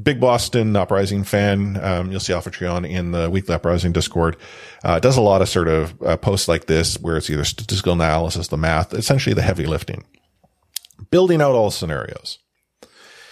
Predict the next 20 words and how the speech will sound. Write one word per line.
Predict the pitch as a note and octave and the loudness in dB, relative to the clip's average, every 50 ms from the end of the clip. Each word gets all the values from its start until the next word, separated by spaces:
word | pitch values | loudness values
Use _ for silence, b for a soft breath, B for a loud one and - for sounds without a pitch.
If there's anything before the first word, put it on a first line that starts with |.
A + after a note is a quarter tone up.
| B B B B B B B - | B B B B B B B 0
Now, | B2+ C3 B2+ B2 A#2+ F#2 - - _ _ _ _ _ _ _ _ _ _ _ _ _ _ _ _ _ _ - | 2 2 4 2 2 0 -4 -12 _ _ _ _ _ _ _ _ _ _ _ _ _ _ _ _ _ _ 0
as | C#3+ D#3+ D#3 | 2 4 4
I | E3 | 4
had | D3+ C3+ | 2 2
said, | - B2+ B2+ C3+ | 2 2 2 2
Toronto | C3+ - - A2+ A#2+ C3+ D3+ E3+ F#3+ G3+ G3 - - - - - - | 0 -2 -2 0 2 2 2 2 2 0 -4 -10 -20 -20 -20 -20 -16
still | - - - D3 C3+ | -16 -2 0 2 2
has | B2 C#3 B2 | 4 2 2
an | B2 A#2+ | 2 0
opportunity | A#2 - - - A#2+ A#2 A2+ G2 | -2 -2 -2 -4 -2 -2 -2 -2
to | G#2 G2 | -4 -8
qualify | - - A2+ G#2+ G#2 G2 - F#2+ | -2 0 2 2 2 2 0 0
directly | F2 F2 F2 F2+ - - A#2+ | 0 0 -2 -2 -2 -4 -6
for | - - C3+ | -2 -2 -4
the | C3 | -4
playoffs, | A#2+ - - F#2 F#2 F2 E2+ F2+ - - - - _ _ | -2 -2 0 0 2 2 0 0 -2 -6 -14 -16 _ _
but | - A#2 - | -2 0 2
they've | - A2+ A2+ A2 | 2 2 2 2
at | A2 A#2 F#2+ | 2 0 2
minimum, | A2+ A2 G#2+ G#2+ A#2+ C3 C3+ C#3+ D3+ | 2 2 2 4 4 4 4 4 2